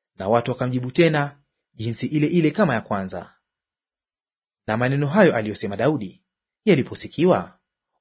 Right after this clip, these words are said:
watu wakamwelezea Sauli, naye akatuma mtu kwenda kumwita.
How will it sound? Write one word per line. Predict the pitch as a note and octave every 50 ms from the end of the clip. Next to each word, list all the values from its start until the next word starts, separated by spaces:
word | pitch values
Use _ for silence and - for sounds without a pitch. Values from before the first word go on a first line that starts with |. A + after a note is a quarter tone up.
| _ -
watu | G#2+ A2 A2+ -
wakamwelezea | A#2+ A2 - B2 B2+ C3 C3 C3 A2 B2+ C3
Sauli, | - - E3 D#3+ C3+ G#2 F#2+ F2+ F2 - _ _ _ _ _ _ _ _ _ _ _ _ G2 G2+
naye | A#2+ C3+ C#3 C3+ C3+ B2+ C3 B2+ _ _ _ _ _ _ -
akatuma | - - - - - - A#2+ B2+ C#3
mtu | D3+ D3 D3
kwenda | C#3+ - A3+ F#3+ B2+ A2+
kumwita. | - A2 G#2 G#2 G2+ F#2 - - F2+ E2+ -